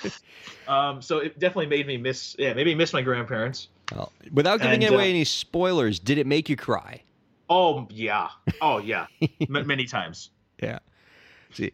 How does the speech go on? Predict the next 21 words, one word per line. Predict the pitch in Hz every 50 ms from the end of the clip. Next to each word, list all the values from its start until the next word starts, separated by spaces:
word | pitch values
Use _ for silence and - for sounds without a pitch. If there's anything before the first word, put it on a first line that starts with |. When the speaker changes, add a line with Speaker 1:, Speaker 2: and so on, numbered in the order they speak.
| _ -
Speaker 1:
Yeah, | 127 -
Speaker 2:
it's, | - -
it | - -
Speaker 1:
I, | - 127 131 127 107 - - _ _ _ _ 147
I | 143
was, | 143 139 131 - -
I | 135 143
was | 135 120 -
totally | - - 143 127 117 104 104
crying. | 92 - 117 98 78 76 - - _
Speaker 2:
For | - 208 208
me, | 202 254 294 311
it | 240 -
snuck | - - 208 220 214 -
up | 220 214 -
on | 196 190 185
me | 185 180
at | 175 -
the | 143 139 135
end | 160 165 143 123 110
because | 120 120 - 135 131 123 110 - -